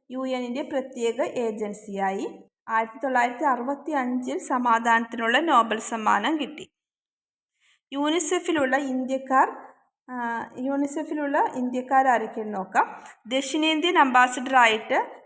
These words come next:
രണ്ടായിരത്തി പതിമൂന്നിൽ സച്ചിൻ ടെണ്ടുൽക്കർ ഉണ്ടായിരുന്നു. അതുപോലെ അമീർ ഖാൻ, പ്രിയങ്ക ചോപ്ര, ചോപ്ര ഇവരൊക്കെ, ആ, അംബാസിഡർമാരാണ്.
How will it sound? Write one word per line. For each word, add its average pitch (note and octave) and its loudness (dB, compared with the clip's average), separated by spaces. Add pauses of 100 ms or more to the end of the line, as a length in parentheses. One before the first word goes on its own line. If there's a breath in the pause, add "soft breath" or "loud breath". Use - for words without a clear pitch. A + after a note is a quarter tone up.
രണ്ടായിരത്തി B3 0
പതിമൂന്നിൽ C4 -2
സച്ചിൻ C4+ -4
ടെണ്ടുൽക്കർ A#3+ -4
ഉണ്ടായിരുന്നു. G#3+ -4 (240 soft breath)
അതുപോലെ C4 -2
അമീർ A#3+ 0 (100)
ഖാൻ, C#4+ 4
പ്രിയങ്ക B3 -2
ചോപ്ര, A#3+ -8
ചോപ്ര B3 -6
ഇവരൊക്കെ, C4 -4 (240)
ആ, A#3 0
അംബാസിഡർമാരാണ്. A3+ 4